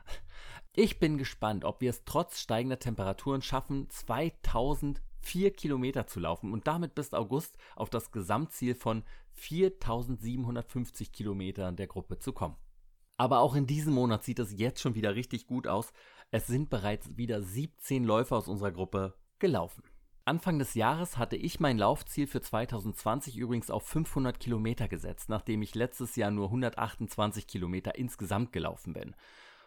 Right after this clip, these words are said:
Diese fünfhundert Kilometer habe ich jetzt bereits im Juni durchbrochen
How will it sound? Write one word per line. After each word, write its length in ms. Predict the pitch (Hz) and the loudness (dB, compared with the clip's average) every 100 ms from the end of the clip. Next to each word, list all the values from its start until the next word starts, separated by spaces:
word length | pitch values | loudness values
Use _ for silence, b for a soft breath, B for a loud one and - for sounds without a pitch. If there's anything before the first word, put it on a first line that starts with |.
| B - | B -2
Diese 400 | 127 139 147 135 | 0 2 2 2
fünfhundert 540 | - 160 - 151 135 | 2 0 2 0 0
Kilometer 580 | - 123 120 151 165 120 | 0 2 2 0 -2 -2
habe 100 | 117 | -2
ich 100 | 113 | -2
jetzt 200 | 131 - | -4 -2
bereits 320 | 120 107 113 | -2 0 -2
im 120 | - 113 | -2 0
Juni 360 | 123 156 147 | 2 2 2
durchbrochen 640 | 120 107 - 139 147 131 | 0 -2 0 0 0 -2